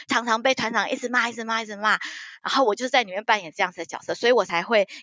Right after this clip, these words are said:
假鬼假怪，假装成巨龙来复仇这样子。所以当开庭完，“哦，真凶就是我”，然后我就会开始哭说，“哦，我真的不是故意的啊，因为我真的是很想要，很想要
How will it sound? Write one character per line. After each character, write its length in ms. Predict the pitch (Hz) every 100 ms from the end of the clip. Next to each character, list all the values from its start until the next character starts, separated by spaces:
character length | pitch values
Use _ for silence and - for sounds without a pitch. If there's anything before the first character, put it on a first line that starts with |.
| -
假 140 | 220
鬼 160 | 220 220
假 180 | 214 208
怪， 160 | 196 175
假 140 | -
装 180 | 185 208
成 160 | - -
巨 240 | - 214
龙 200 | 170 294
来 140 | 220 170
复 240 | - 202
仇 180 | - - -
这 80 | 175
样 120 | 175
子。 120 | _ _ _ _ _ _ _
所 120 | 320
以 80 | 330
当 260 | 294 285 302
开 180 | 285
庭 220 | 294 226 214
完 220 | 185 185
，“哦， 220 | - 349 -
真 180 | 359 403
凶 180 | 415 392
就 120 | 427
是 160 | 415 415
我”， 300 | 370 302 269
然 160 | -
后 120 | 240 285
我 100 | 226
就 160 | 262
会 200 | 294 262 - - -
开 140 | 269
始 140 | 277
哭 280 | - 294 262
说 320 | 269 269 254 269 480 480 403
，“哦， 260 | 302 302 294
我 160 | 294
真 160 | 285 294
的 100 | 294
不 140 | -
是 160 | 262 294
故 300 | - 294 285
意 240 | 302 285
的 260 | 254 269 247
啊， 240 | 135 196
因 160 | 254 269
为 220 | 277 254 - 330
我 200 | - 247
真 240 | 262 277
的 180 | 277 277
是 260 | 277 285 285
很 300 | 277 254 247
想 340 | - 233 202
要， 280 | 254 262 247 - - -
很 260 | 294 262
想 300 | 285 285 240
要 460 | 240 262 262 254